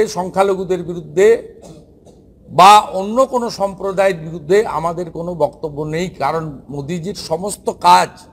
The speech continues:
তার সুফল কেবলমাত্র হিন্দুরা পাননি,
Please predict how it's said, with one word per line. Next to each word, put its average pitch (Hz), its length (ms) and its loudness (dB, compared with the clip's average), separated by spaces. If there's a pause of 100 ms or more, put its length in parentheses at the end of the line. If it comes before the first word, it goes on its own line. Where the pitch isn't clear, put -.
(840)
তার 160 160 2
সুফল 190 500 4 (1080)
কেবলমাত্র 196 580 2 (120)
হিন্দুরা 175 400 2
পাননি, 120 400 -4